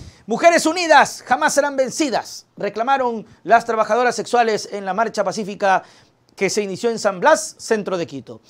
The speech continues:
"El municipio nos quiere quitar el trabajo cerrando los hostales", reclamó Jimena, una de las manifestantes quien rechaza esta acción de la Secretaría General de Seguridad y Gobernabilidad del municipio. "No estamos, nos estamos muriendo, eh, no estamos muriendo de hambre,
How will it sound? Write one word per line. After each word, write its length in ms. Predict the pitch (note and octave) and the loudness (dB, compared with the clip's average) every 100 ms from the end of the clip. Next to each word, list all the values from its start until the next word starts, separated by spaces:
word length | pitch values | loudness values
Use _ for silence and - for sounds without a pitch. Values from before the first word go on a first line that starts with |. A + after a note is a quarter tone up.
| - - _ | -20 -20 _
"El 120 | A3 | -6
municipio 420 | B3+ B3+ D4+ C4+ | -4 -2 -2 0
nos 140 | C4 A#3 | -2 -2
quiere 200 | C4+ A#3+ | -6 -6
quitar 260 | A3+ B3+ | -4 0
el 100 | A#3+ | 0
trabajo 380 | G#3+ A3 B3+ A3 | 0 4 6 4
cerrando 380 | - G3 A#3 A3+ | -4 -2 0 0
los 140 | G3 | -4
hostales", 500 | E3+ - A3 D3+ - C#3 | -4 0 0 0 -8 -12
reclamó 400 | D#3+ F3 G#3 A3 | -8 -6 -4 -6
Jimena, 480 | A3 C4 F#3+ A2 _ _ _ | -6 -6 -6 -10 _ _ _
una 200 | G3 A#3 | -6 -2
de 60 | A#3 | 2
las 160 | G#3 F#3+ | 2 0
manifestantes 680 | F#3 E3+ D#3+ A#3 A#3 C4 | -6 -8 2 2 2 -4
quien 180 | C4 G3+ | -4 -8
rechaza 420 | D#3+ D#3 C4 - | -8 2 2 2
esta 160 | G3 F3 | -4 -8
acción 360 | D3+ A3+ B3 - _ _ | -4 -2 -2 -10 _ _
de 140 | E3 D4+ | -4 0
la 80 | D#4 | 2
Secretaría 500 | C4 A3 G3 A3 G#3+ | 0 -4 -2 -2 -2
General 280 | F#3+ F#3+ | -4 -4
de 80 | G3+ | -4
Seguridad 420 | F#3+ F3 F3 F#3 - | -6 -4 -2 -4 -6
y 100 | E3 | -8
Gobernabilidad 600 | E3+ E3 D3+ C#3 D3 E3+ | -4 -4 -6 -8 -4 -4
del 100 | D#3 | -4
municipio. 500 | C#3+ - A2+ A2+ - _ - - - E3+ | -12 -16 -18 -20 -20 _ -20 -20 -20 -2
"No 120 | B3 | -2
estamos, 480 | C4 C4+ C4+ C4 G#3+ | 0 0 0 -4 -6
nos 220 | G3+ F#3+ | -8 -8
estamos 400 | F3 B3 C4 G#3+ | 0 0 0 -6
muriendo, 600 | G3 A3 A#3+ A#3 A#3 - _ _ _ _ | -6 -2 0 0 -2 -6 _ _ _ _
eh, 340 | D#3+ D#3 D#3 - | -8 -6 -8 -8
no 120 | F#3+ | -8
estamos 640 | A#3+ B3+ A#3+ G#3 G3+ - _ _ | 0 0 0 -4 -10 -18 _ _
muriendo 360 | D#3 F3+ G#3+ G#3+ | -12 -6 -4 -2
de 100 | F#3+ | 0
hambre, 400 | G#3+ F3+ C3 | 0 -2 -10